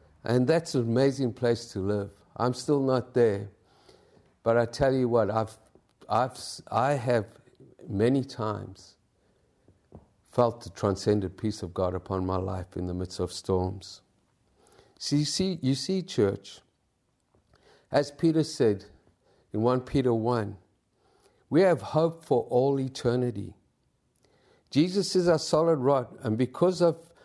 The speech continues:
Him, death is not the end. In fact, death is the beginning of a <laughs> glorious future, an eternal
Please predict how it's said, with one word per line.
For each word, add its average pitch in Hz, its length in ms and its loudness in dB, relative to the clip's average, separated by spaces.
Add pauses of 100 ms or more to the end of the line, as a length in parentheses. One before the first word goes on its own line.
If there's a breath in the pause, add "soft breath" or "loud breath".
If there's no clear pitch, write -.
(140 soft breath)
Him, 120 460 0 (1600)
death 151 320 2
is 131 180 0
not 131 260 0
the 131 120 -2
end. 131 500 -6 (800)
In 135 120 0
fact, 143 320 0
death 160 360 0 (1300 soft breath)
is 135 140 -2
the 143 80 2
beginning 131 760 2 (180 soft breath)
of 139 160 0
a 151 100 4
<laughs> 123 120 -6
glorious 143 720 2 (240)
future, 151 480 2
an 120 180 0
eternal 170 800 0